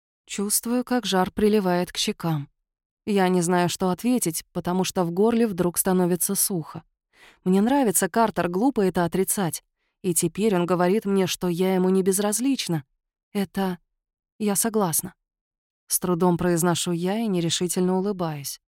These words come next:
Плечи Картера расслабляются, и он поглаживает большим пальцем мою ладонь,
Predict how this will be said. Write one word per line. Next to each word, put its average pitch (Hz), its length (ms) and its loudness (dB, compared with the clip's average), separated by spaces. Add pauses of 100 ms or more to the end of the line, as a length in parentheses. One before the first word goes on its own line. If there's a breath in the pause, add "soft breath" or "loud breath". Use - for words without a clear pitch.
(280)
Плечи 247 320 -2
Картера 202 440 0
расслабляются, 202 920 0 (420)
и 254 80 0
он 262 160 4
поглаживает 185 600 2
большим 175 400 0
пальцем 202 400 0
мою 175 300 2
ладонь, 165 420 -2